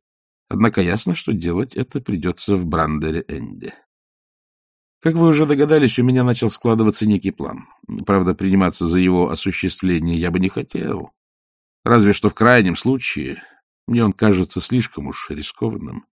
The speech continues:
Однако до встречи со служанкой Миранды в четверг надеюсь его доработать.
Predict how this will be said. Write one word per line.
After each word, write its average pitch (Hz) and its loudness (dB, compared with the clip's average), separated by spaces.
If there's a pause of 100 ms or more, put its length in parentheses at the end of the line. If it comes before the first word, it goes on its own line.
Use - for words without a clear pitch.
(680)
Однако 190 4
до 170 4
встречи 165 2
со 135 0
служанкой 120 2
Миранды 139 0
в 127 -10
четверг 127 -2 (200)
надеюсь 98 2
его 82 -2
доработать. - -12